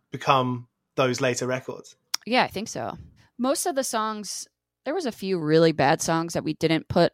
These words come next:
Speaker 2: on the first record, but yeah, we had written most of those in the, early on. We had made, like, a little, like, dream list of what we would love to do as a band, and I think the only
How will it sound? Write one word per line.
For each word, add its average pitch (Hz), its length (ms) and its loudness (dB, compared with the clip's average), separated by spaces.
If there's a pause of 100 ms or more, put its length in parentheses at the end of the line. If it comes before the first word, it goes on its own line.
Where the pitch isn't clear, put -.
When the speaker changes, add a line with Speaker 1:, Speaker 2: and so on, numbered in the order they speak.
(100)
Speaker 2:
on 165 440 0 (120)
the 180 100 -2
first - 300 -2
record, 214 500 -2
but - 180 2
yeah, 160 200 6
we 170 140 0
had 214 140 0 (240)
written 214 280 -6
most 170 260 -6
of 165 80 -6
those 151 260 -10
in 156 100 -14
the, 156 120 -18 (400)
early 156 260 0
on. 156 320 0 (240)
We 254 180 4
had 277 120 4
made, 208 200 2
like, 208 140 2
a 190 60 2
little, 170 400 4
like, 147 260 0
dream 151 480 2
list 170 380 0
of 151 160 -2
what 151 180 4
we 151 120 -4
would 143 200 -2
love 147 280 0
to 160 100 -6
do 131 320 0
as 143 160 -2
a 151 40 -6
band, 131 380 -2
and 147 100 -4
I 147 60 -2
think - 300 -6
the 180 200 0
only 170 560 0